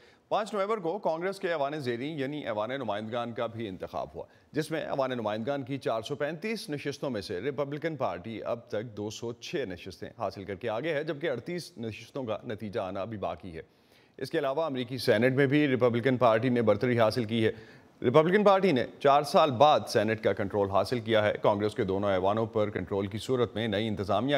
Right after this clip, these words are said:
کے لیے اپنی سیاسی ایجنڈے پر عمل درآمد کرنا آسان ہو جاتا ہے۔ ان انتخابات سے پہلے امریکی Senate کے ایک سو اراکین پر مشتمل ایوان میں Republican اراکین کی تعداد انچاس تھی، جبکہ Democratic پارٹی کے پاس سینتالیس منتخب Senators تھے،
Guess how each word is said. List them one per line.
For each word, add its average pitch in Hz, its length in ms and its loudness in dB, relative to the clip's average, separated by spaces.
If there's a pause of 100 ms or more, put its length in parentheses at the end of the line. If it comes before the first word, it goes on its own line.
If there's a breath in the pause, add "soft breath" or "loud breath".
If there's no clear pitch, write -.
کے 110 40 -2
لیے 110 180 0
اپنی 123 220 -2
سیاسی 143 380 2
ایجنڈے 120 520 2
پر 101 160 2 (340 loud breath)
عمل 139 260 4
درآمد 127 400 6
کرنا 101 340 2
آسان 107 340 4
ہو 90 80 -4
جاتا 87 320 0
ہے۔ 90 60 -2 (440 loud breath)
ان 175 140 2
انتخابات 226 480 6
سے 240 60 4
پہلے 160 400 6
امریکی 156 300 2
Senate 147 360 2
کے 175 60 4
ایک 147 140 2
سو 151 140 2
اراکین 127 500 2
پر 123 240 4
مشتمل 113 580 2
ایوان 104 380 4
میں 80 120 -4 (500 loud breath)
Republican 180 460 6
اراکین 98 340 2
کی 95 120 -8
تعداد 98 360 4
انچاس 147 480 2
تھی، 185 140 0
جبکہ 143 320 4
Democratic 165 520 4
پارٹی 95 300 2
کے 92 80 -4
پاس 110 340 2
سینتالیس 139 800 2
منتخب 104 440 0
Senators 92 480 -2
تھے، 101 80 -8